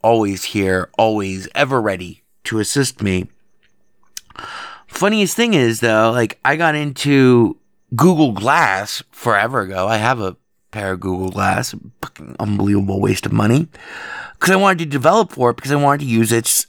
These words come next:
speech-to-text functionality on Linux.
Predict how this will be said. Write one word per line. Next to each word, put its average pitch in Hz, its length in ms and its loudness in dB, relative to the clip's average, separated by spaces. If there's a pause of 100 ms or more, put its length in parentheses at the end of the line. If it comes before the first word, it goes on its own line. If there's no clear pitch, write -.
speech-to-text - 1000 -2 (880)
functionality 104 1080 -2 (220)
on 113 180 2
Linux. 185 520 -2